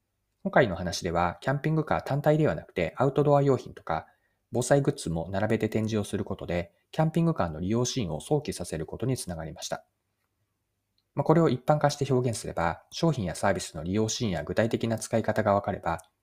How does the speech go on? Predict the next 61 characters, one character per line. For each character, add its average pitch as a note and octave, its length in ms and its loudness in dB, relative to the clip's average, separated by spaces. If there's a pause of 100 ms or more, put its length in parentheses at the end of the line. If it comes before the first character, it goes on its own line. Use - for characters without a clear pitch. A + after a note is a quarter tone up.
(100)
お B2 100 -12
客 C#3 180 0
さ - 120 -2
ん C#3 60 2
は C3+ 100 2
自 G#2+ 140 -4
分 C3+ 180 2
の C3 80 0
日 A2+ 260 -4
常 A#2 140 0
生 A2 180 0
活 - 240 -8
に D#2+ 100 -10
お D#2+ 60 -12
い E2 60 -16
て F#2+ 260 -2 (220)
ど E3+ 120 0
ん F3+ 60 0
な B2+ 80 2
価 - 140 -6
値 - 100 -8
が D2+ 100 -4
得 E2 120 -2
ら G2 100 2
れ G2 80 -2
る F2+ 80 -6
か - 160 -10
と - 120 -6
い A2+ 40 2
う - 20 0
の B2+ 80 -2
を - 40 -6
判 C#3 180 -2
断 F2+ 160 -6
し - 100 -12
や A2 60 -6
す - 100 -8
く G2 100 -8
な D2+ 100 -8
る - 120 -18
ん F2+ 40 -20
で - 80 -20
す。 - 180 -12 (1600)
で、 A#2 80 4
ビ D3 160 6
ー - 20 0
ツ F#3+ 120 4
ー F#3 40 8
ビ F#3+ 120 6
ー - 40 6
の F#2 80 4
ビ F#2 120 0
ジ F#2+ 100 -4
ネ F#2 80 -6
ス - 100 -12
で - 80 -8
も D2 120 -10
こ - 100 -10
の G#2+ 80 -4
話 A2 300 0
は E2+ 140 -2